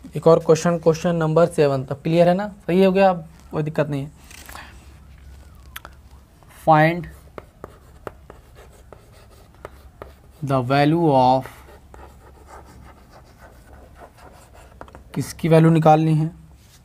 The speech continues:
एक्स क्यूब माइनस एट वाई क्यूब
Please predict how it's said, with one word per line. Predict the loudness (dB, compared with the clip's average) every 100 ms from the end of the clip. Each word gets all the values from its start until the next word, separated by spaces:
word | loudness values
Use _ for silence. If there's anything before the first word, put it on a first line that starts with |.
| -20 -20 -20 _ -20 -20 -20 -20 -20 -20 -20 -20 -20 -20 -20 -20 -20 -20 -6
एक्स | -2 -2 -4 -8
क्यूब | -4 0 0 -2 -10 -20 -20 -20 -20 -20 -20 -20 -20 -10
माइनस | -6 -4 -2 -4 -6 -10 -16 -8
एट | -4 -4 -6
वाई | -2 2 2 0
क्यूब | -2 0 0 -2